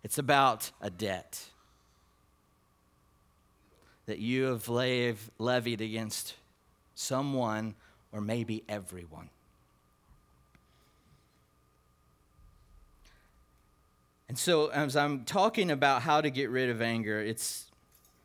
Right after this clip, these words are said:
when I begin to share this, I, I realize that you're gonna go, "Oh, of course. Oh, yeah." I mean, it's not, it's not gonna be brain surgery. It's,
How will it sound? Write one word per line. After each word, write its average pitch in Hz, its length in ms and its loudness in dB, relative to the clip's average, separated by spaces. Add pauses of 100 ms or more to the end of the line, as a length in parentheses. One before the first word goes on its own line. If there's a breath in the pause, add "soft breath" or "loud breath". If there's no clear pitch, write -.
(480)
when 127 140 -2
I 127 100 4
begin 156 320 4
to 151 80 2
share 151 340 2
this, 104 340 -4
I, 95 120 -4
I 110 140 -2
realize 123 580 0
that 101 240 -6
you're 110 180 -8
gonna 113 240 -4
go, 101 280 -4 (680 loud breath)
"Oh, 139 320 -2
of 123 140 -8
course. 85 600 -12 (1400 soft breath)
Oh, 113 280 -6
yeah." 85 300 -8 (580)
I 113 60 -4
mean, 120 120 0
it's 113 160 -2
not, 123 240 0
it's 113 160 -8
not 147 180 0
gonna 131 160 -2
be 117 120 -4
brain 107 340 -4
surgery. 92 500 -8
It's, - 300 -8